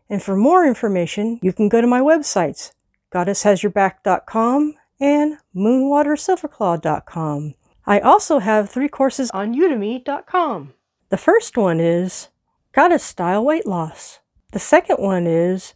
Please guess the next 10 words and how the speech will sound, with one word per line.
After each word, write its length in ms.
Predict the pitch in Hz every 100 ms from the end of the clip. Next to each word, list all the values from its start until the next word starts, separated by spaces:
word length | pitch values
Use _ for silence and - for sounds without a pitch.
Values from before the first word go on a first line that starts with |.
| _
Spiritual 640 | - - 262 311 233 185
Solution 580 | - 170 220 240 175 156
for 180 | 147 214
Depression 600 | 240 - 311 294 349 302
Relief. 720 | 302 277 170 156 - - _ _
And 160 | 220 196
the 60 | 175
third 280 | 311 415
one 280 | 285 190 160
is 520 | 156 156 175 202 -